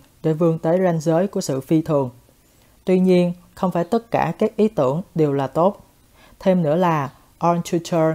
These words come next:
đã cảnh báo rằng chín mươi chín phần trăm trong số những ý tưởng của chúng ta đều là rác. Dẫu vậy, não bộ của chúng ta sẽ được thiết lập một chế độ tự động sáng tạo. Kết quả là sẽ có một phần trăm các ý tưởng tốt có thể tạo thành cơ hội cho chúng ta.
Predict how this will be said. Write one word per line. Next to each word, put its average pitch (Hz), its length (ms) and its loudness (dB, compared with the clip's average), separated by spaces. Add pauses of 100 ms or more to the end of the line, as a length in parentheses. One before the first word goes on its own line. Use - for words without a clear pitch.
(140)
đã 151 80 -4
cảnh 151 260 -6
báo 180 160 0
rằng 151 240 -2 (460)
chín 220 160 2
mươi 220 80 2
chín 208 240 0
phần 165 180 -2
trăm 170 300 0
trong 165 240 -4
số 180 240 0
những 175 180 0
ý 185 160 -2
tưởng 147 260 -2
của 175 120 -6
chúng 190 180 -6
ta 156 300 -2 (140)
đều 143 200 -2
là 127 140 -2
rác. 143 260 0 (800)
Dẫu 151 200 0
vậy, 131 320 0 (240)
não 156 180 -2
bộ 139 220 0
của 170 160 -6
chúng 196 160 -4
ta 160 340 -2
sẽ 151 280 -4
được 160 200 -4
thiết 208 200 -4
lập 156 240 -4
một 139 220 -6
chế 190 140 -2
độ 139 200 0
tự 131 240 -4
động 127 220 -6
sáng 180 200 -6
tạo. 127 320 -2 (600)
Kết 208 180 0
quả 143 160 2
là 156 300 -2 (340)
sẽ 160 180 -4
có 208 140 -2
một 170 260 0
phần 147 160 -4
trăm 160 280 -2
các 190 240 -2
ý 196 100 0
tưởng 139 260 -4
tốt 185 340 0 (120)
có 214 120 -2
thể 165 140 -2
tạo 131 260 -4
thành 139 260 -4
cơ 156 180 -2
hội 127 320 -4
cho 151 120 -4
chúng 165 200 -6
ta. 151 260 0